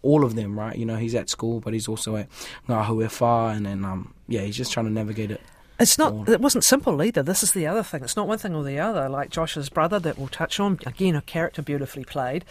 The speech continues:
Speaker 2: uh, is a really talented rugby player, um, and, and also, you know, having to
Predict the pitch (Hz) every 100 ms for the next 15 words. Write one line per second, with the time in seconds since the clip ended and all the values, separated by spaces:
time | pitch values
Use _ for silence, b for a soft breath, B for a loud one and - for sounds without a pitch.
0 | B B B - 170 190 202 190 277 220
1 | - 151 139 127 139 135 135 135 127 170
2 | 233 B B B B 156 151 156 165 -
3 | 190 196 190 190 - 120 - 180 208 214
4 | 208 277 - 185 139 - - - - _
5 | - 190 151 135 - 202 202 175 165 -
6 | - 156 160